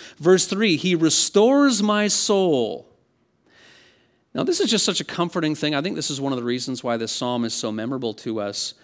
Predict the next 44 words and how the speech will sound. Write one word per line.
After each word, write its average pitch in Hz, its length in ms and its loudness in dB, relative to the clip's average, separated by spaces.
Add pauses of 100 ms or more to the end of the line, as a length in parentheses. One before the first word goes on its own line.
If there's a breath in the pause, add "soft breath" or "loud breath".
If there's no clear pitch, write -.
(300 soft breath)
um, 107 320 -8 (260 soft breath)
for 113 140 -8
the 110 120 -4
weary, 151 500 0
for 127 160 -8
the 110 100 -6
worn 131 320 -4
out, 131 280 -4
for 117 100 -12
the 107 100 -8
worried, 123 540 -6 (640)
right? 110 260 -14 (640 soft breath)
He, - 300 -6
he 160 220 -6
restores 165 640 0
our, 147 260 -4
our 143 160 -4
soul. 117 580 -2
And, 107 160 -8 (1200 loud breath)
and - 120 0
we 359 40 4
can 262 140 2
think 240 140 6
of 226 80 2
times 214 400 -2
when 175 160 -2
we, 185 260 -2
we've 175 240 -4
been 170 180 0
worried 156 360 0
and 117 100 -4
we've 127 160 -4
been 117 140 -6
staying 147 340 -2
up 147 160 -4
all 117 120 -2
night, 127 280 -4
but 110 140 -10
something 160 400 -2
happens, 143 360 -4
a 120 60 -6
new 131 140 -2
perspective, 131 720 -4
or, 113 140 -4